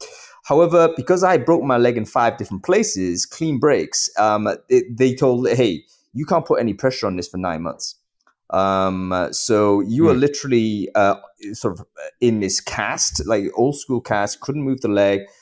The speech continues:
Speaker 1: couldn't bathe it, couldn't do anything. And it was like,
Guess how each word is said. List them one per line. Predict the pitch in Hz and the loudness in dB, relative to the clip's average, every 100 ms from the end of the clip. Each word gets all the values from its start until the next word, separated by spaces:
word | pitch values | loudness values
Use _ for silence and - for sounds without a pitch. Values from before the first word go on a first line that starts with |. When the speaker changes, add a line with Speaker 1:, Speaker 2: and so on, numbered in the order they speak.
| - _ - | -20 _ -4
Speaker 1:
couldn't | 123 143 117 | -2 -2 0
bathe | 120 123 110 | 4 4 4
it, | 113 113 - | 4 2 0
couldn't | 147 120 | -4 0
do | 110 | 2
anything. | 107 104 104 107 104 80 | 2 0 -2 -2 -2 -2
And | 101 | -2
it | 98 | -4
was | 98 | 0
like, | 95 - | -2 -2